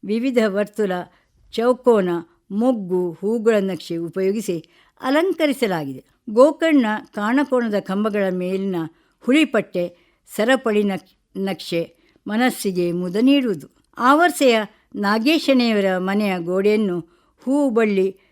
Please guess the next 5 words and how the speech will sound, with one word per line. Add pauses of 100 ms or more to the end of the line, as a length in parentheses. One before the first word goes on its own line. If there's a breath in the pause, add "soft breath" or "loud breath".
(140)
ಜಾಮೆಟ್ರಿಕಲ್
ನಕ್ಷೆಯಿಂದ (440)
ಅಲಂಕರಿಸಲಾಗಿದೆ. (340)
ಕೆಲವೆಡೆ
ಸಮಕಾಲೀನ